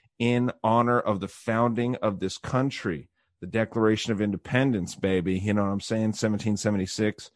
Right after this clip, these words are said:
uh, is, is what we're about over here at Dangerous World. And I have to let you guys know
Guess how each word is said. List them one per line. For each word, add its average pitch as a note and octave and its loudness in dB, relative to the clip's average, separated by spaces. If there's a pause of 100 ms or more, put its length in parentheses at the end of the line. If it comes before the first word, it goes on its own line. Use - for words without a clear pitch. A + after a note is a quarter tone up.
(340)
uh, G2+ 2
is, G2+ 0
is G2 -4
what G#2 2
we're F#2+ 2
about F#2+ 2
over E2+ 0
here F2+ -2
at E2+ -4
Dangerous F2 -4
World. F2+ 0 (640)
And A#2 0 (720)
I A2 2 (100)
have D#3+ -2
to E3 0
let D3+ 2
you C#3+ -4
guys B2+ 2
know A#2 4